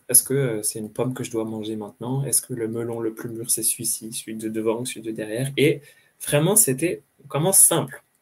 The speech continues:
Et il a fallu beaucoup pratiquer et enlever les enjeux parce que sinon, je bloquais moi-même mes propres réponses. Comme un pendule que je suis capable de, par ma tête, euh,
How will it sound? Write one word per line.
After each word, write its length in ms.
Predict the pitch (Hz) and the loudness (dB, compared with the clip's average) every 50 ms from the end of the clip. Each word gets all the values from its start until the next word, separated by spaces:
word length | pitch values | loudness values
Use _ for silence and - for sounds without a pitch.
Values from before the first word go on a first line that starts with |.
| _ _ _ _ _ _ _ _ _ _ _ _ _ _ _ _ _ _ _ _ _ _ _ _ _ _ _ - | _ _ _ _ _ _ _ _ _ _ _ _ _ _ _ _ _ _ _ _ _ _ _ _ _ _ _ 8
Et 320 | 143 143 139 139 135 135 | 10 10 12 10 8 6
il 80 | 139 123 | 4 0
a 80 | 120 117 | -2 -4
fallu 240 | - - 120 117 | -4 -6 -6 -6
beaucoup 320 | 117 120 127 165 165 - 165 | -4 0 2 2 2 2 -4
pratiquer 680 | 160 - 135 139 - - - 180 190 208 214 - 135 | -6 -6 -8 -8 -8 -4 0 2 2 2 2 4 2
et 80 | 131 135 | 2 4
enlever 380 | 139 139 151 151 143 156 165 156 | 4 4 4 4 6 6 4 6
les 220 | 147 135 127 127 | 6 4 2 2
enjeux 340 | 123 120 117 117 147 175 196 | 0 -4 -4 -4 -4 -4 -4
parce 200 | - - - - | -6 -6 -8 -6
que 80 | - 135 | -6 -6
sinon, 340 | - - 123 131 143 - 151 | -6 -4 -2 -2 -2 -2 -2
je 140 | 120 123 | -4 -6
bloquais 340 | 123 117 123 123 127 - 156 | -6 -4 -6 -6 -6 -4 -4
moi-même 340 | 147 131 123 123 135 143 147 | -4 -4 -2 -2 -2 -4 -4
mes 100 | 139 123 | -6 -8
propres 300 | - - 139 135 - 123 | -10 -12 -18 -16 -16 -16
réponses. 480 | 123 123 - - - 139 - - - _ | -18 -18 -20 -20 -18 -14 -14 -14 -14 _
Comme 160 | - 120 120 117 | -8 -6 -4 -4
un 100 | 110 110 | -4 -4
pendule 440 | 110 117 113 113 113 123 127 131 131 | -4 -6 -8 -6 -4 -2 -2 -2 -2
que 120 | - 113 | -4 -6
je 120 | 107 - - | -8 -8 -10
suis 140 | - - | -12 -10
capable 360 | - 110 104 - 113 110 110 - | -10 -10 -8 -6 -6 -6 -6 -8
de, 340 | - 110 107 101 101 104 - | -8 -8 -8 -8 -10 -10 -4
par 180 | - 117 101 104 | -4 -4 -2 -2
ma 140 | 104 104 104 | -4 -4 -2
tête, 320 | - 123 117 - - 107 | -2 -4 -2 -2 -4 -4
euh, 260 | 110 104 104 - - | -4 -8 -8 -8 -10